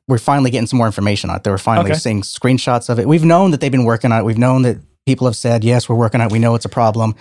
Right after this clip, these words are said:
Speaker 1: And we finally have confirmation. They're
Speaker 2: Yeah.
Speaker 1: actually starting to release documentation. Um, spring nineteen, I think, is when they're saying it's gonna be released.
Speaker 2: C-,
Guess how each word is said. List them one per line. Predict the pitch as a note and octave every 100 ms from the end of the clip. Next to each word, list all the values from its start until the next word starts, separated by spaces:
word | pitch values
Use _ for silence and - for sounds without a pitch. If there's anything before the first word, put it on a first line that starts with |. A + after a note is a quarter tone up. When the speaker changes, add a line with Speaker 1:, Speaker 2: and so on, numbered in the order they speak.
| _ _ _
Speaker 1:
And | A2
we | -
finally | C#3 B2+
have | A#2+
confirmation. | - B2+ A2+ A2 A2 G#2+
They're | G#2+
Speaker 2:
Yeah. | G#2
Speaker 1:
actually | G#2+ A#2
starting | B2+ G#2+
to |
release | G#2+ A2+
documentation. | - G#2 A2+ G#2 A2 G#2 - A2 G#2 G2+
Um, | A2+ G#2+ G#2 G2+ G2
spring | - - B2 B2+ B2+ A#2+ - _
nineteen, | A#2 A#2+ A#2 - A#2+
I |
think, | A#2+ A#2+
is | A2
when | A#2
they're | G#2+
saying | - A#2+
it's | -
gonna | B2
be | A2
released. | G2+ A2 C#3+ - - _ _ _ _ _ _ _
Speaker 2:
C-, | -